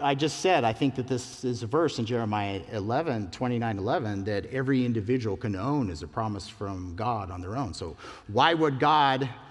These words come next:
have a thoughts of peace in my life, but thoughts of calamity in another person's life? And the issue comes to what is the individual's heart in regards to their relationship with God? Because if you are for God,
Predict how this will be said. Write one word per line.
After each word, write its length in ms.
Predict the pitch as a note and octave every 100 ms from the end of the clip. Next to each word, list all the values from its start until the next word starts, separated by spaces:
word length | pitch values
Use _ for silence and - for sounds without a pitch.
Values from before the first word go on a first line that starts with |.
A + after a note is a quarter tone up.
| - -
have 720 | - C#3+ B2+ A#2+ A#2 A2+ - -
a 440 | C3+ A#2 A2+ G#2+
thoughts 420 | G#2 - C3+ C3+ A2+
of 180 | F#2 -
peace 500 | - F3 D3+ - -
in 240 | A#2 G#2+
my 220 | A#2 D#3
life, 420 | C#3+ G#2 F#2 F#2 -
but 160 | G2 -
thoughts 300 | A2+ G#2 G#2
of 120 | F2+
calamity 540 | - A2+ A2+ A2 F#2
in 80 | F2
another 280 | F2+ B2+ D3
person's 440 | - D2+ - C#2+
life? 320 | C#2 C#2 - - _ - - - - _ _ _ _ -
And 120 | F2+
the 160 | A2
issue 420 | F3+ - G#2+ F#2 F2+
comes 360 | - G2+ F2+ -
to 360 | - F2+ E2+ D#2 - - -
what 180 | B2
is 100 | C3
the 140 | A2+ A2
individual's 840 | G2+ F#2+ G#2 F#2+ F#2 E2+ - -
heart 540 | - - A#2+ D#2+ E2 -
in 180 | G2+ F#2
regards 520 | F2 E2 F2 E2 -
to 340 | - F2 D#2 D#2
their 160 | F#2
relationship 720 | E2 D#2 D2 - C2+ - - -
with 140 | - -
God? 340 | A2 C#2 - - - - - - -
Because 420 | G2 - C3+ A2
if 240 | C#3 C3+ C#3
you 220 | C#3+ C3
are 160 | B2 A#2
for 340 | - A2+ A2+
God, 340 | F2 C#2+ C2